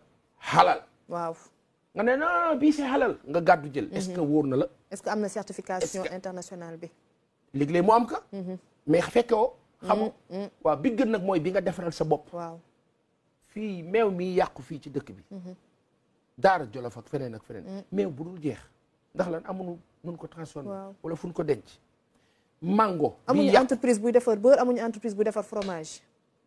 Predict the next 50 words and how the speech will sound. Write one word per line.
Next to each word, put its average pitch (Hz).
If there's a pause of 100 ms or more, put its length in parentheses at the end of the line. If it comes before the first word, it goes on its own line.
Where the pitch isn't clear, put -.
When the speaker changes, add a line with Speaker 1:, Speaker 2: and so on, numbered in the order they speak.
Speaker 1:
Te -
pourtant 202
potentiel 202
baa 170
ngi 139
fi. -
Speaker 2:
Te 233
dañ 233
koy 233
consommer. 214 (120)
Speaker 1:
Waaw. 185 (380)
Te 214
am 208
ay 208
nit 190
yu 202
ko 202
mën 214
lool 320
Speaker 2:
Mhm. 294
Speaker 1:
nag. 240 (480)
Ñoom 143
Alpha 175
Diallo. 147 (100)
Speaker 2:
Mhm. 185
Speaker 1:
Di 185
spécialiste 175
ci 160 (160)
huile 175
ak 151
lu 165
ni 170
mel. 143
Speaker 2:
Ci 269
soow 254
rek 240
la 285
ñuy 233
yem. 151 (440)
Speaker 1:
Malheureusement. 151
Te 185
Speaker 2:
Mhm. -
Speaker 1:
soow 175
mi 190
dañuy 170
woyal 147
nii 127
rek -
traditionnel. 143
Speaker 2:
Mhm. 185